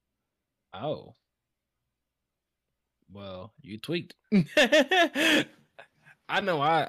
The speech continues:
I, well, yeah. So watching this episode, he, he come back and at the, he, like, changed the history events. Now Alcun is, like, a leader in that, in this gang now, but the girl is still dead. Like, she's still dead. Like, she has not been saved.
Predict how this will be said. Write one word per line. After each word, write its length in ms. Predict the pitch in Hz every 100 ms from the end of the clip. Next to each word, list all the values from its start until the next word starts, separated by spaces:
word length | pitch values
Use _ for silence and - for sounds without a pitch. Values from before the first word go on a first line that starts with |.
| -
I, 100 | -
well, 160 | 139 143
yeah. 440 | 185 185 135 123
So 180 | 123 160
watching 300 | 165 247 247
this 80 | 220
episode, 500 | 165 180 190 175 135
he, 420 | - 214 214 185 _ _ _ _ _ _ _
he 100 | 196
come 220 | 226 247
back 200 | 240 220
and 200 | 180 156 -
at 120 | 156
the, 80 | 151
he, 140 | 202
like, 180 | 185 147
changed 320 | - 196 196
the 80 | 160
history 400 | 139 156 160 139
events. 640 | 127 113 151 117 - - -
Now 300 | 123 139 151
Alcun 680 | 110 151 151 - 156 139 117
is, 160 | 110 113
like, 280 | 117 110 -
a 80 |
leader 540 | 104 120 175 147 113 110 _ _ _ _ _
in 200 | 120 120
that, 240 | 120 107 -
in 120 | 113
this 180 | 110 104
gang 360 | 104 127 156 170
now, 340 | 180 196 190 _ _ _ _ _ _ _ -
but 200 | 131 123
the 60 | 117
girl 360 | 120 139 131
is 80 | 107
still 340 | - 131 113
dead. 380 | 101 113 113 104
Like, 180 | 87 101
she's 160 | - 104
still 200 | 139 117
dead. 300 | 101 98 82 _
Like, 140 | 95 95
she 280 | 120 113
has 180 | 104 104
not 240 | 107 104 92
been 140 | 98
saved. 440 | - 120 98 98